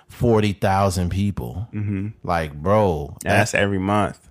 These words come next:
Speaker 1: that's every month.
Speaker 2: Mm-hmm.
Speaker 1: That's nuts, dude. It, it was, it's girls make, it's some girls making over a hundred thousand a month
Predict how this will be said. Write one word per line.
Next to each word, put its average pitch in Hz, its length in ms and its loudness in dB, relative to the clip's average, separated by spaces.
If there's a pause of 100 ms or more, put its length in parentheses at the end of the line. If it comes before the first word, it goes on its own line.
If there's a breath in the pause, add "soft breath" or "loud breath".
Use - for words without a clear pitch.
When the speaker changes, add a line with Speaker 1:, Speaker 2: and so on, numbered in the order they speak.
Speaker 1:
that's 87 200 -2
every 104 280 2
month. 107 480 2
Speaker 2:
Mm-hmm. 101 400 -2
Speaker 1:
That's 110 480 0
nuts, 95 640 -2
dude. 90 380 -2 (400 loud breath)
It, 127 200 2
it 127 60 0
was, 190 260 0
it's 196 120 0
girls 156 300 4
make, 139 220 2
it's 151 100 -4
some 156 140 0
girls 139 220 2
making 135 240 2
over 120 180 4
a 104 60 2
hundred 123 240 2
thousand 117 340 2
a 82 60 -2
month 92 340 -2